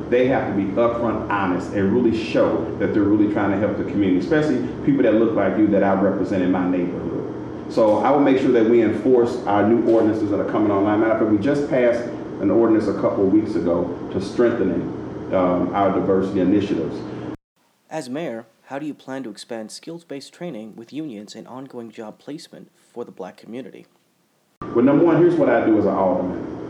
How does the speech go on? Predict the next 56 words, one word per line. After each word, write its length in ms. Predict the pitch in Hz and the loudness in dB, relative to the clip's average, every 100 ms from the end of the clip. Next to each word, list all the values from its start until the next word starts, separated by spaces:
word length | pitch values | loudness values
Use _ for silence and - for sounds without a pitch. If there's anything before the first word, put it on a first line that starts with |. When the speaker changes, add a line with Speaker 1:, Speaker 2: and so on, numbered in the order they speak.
| - - - - | -12 -10 -10 -4
Speaker 1:
When 120 | 110 | 0
I'm 200 | 110 107 | 2 4
in 80 | 127 | 4
the 60 | 123 | 4
neighborhood, 540 | 123 123 123 123 117 | 4 2 2 2 2
I 140 | 107 110 | 2 2
get 80 | |
out 140 | 117 104 | 2 2
and 40 | |
I 140 | 95 95 | -2 -2
talk 240 | 87 82 | -2 -2
to 60 | 87 | -4
the 60 | |
young 200 | 90 - - | -4 -6 -6
people. 840 | 76 - - - - - - - | -6 -8 -10 -10 -12 -12 -10 -4
I 80 | 101 | -2
ask 140 | 98 | -2
them, 120 | 101 101 | -2 -2
you 80 | |
know, 120 | 101 101 | -2 0
"What's 160 | 104 | -2
going 240 | 101 101 101 | -2 -2 0
on? 180 | 101 | -2
Are 120 | 95 92 | -2 -2
you 80 | 92 | 0
working?" 880 | 107 107 110 104 101 98 - - 104 | 2 2 2 0 0 -4 -8 -8 0
You 120 | 101 | 2
know, 120 | 98 | 2
we 140 | 98 | 0
talk 160 | 85 - | 0 0
about 160 | 101 - | 0 0
opportunities. 540 | 95 - - 98 92 | -2 -2 -2 0 0
I 60 | 90 | 0
refer 500 | 90 - 107 107 110 | -2 0 2 2 0
people 280 | 107 98 98 - | -2 -2 -4 -6
for 80 | - | -4
jobs. 640 | 101 101 101 101 98 - - - 98 - - - | -2 0 2 0 -2 -4 -6 -6 -8 -8 -8 -4
Um, 400 | 95 95 92 101 | 0 0 0 0
and 120 | 101 | 0
now 160 | 113 110 | 2 0
what 80 | |
I'm 180 | 107 104 | 0 0
doing 200 | 104 107 | 0 0
is 120 | 104 | 0
I'm 380 | 104 104 101 101 | 0 -2 -4 -2
letting 240 | 117 113 98 | 0 0 -2
people 200 | 101 110 | -2 0
know 160 | 113 | 2
about 140 | 107 107 | 2 2
all 240 | 104 107 | 0 0
the 80 | 104 | -2
different 240 | 104 101 | -4 -2
programs 420 | 123 117 104 101 98 | 0 0 0 -2 -2
that 120 | 101 | -2
different 300 | 104 104 104 | -2 0 2
unions 420 | 117 104 98 | 2 0 -2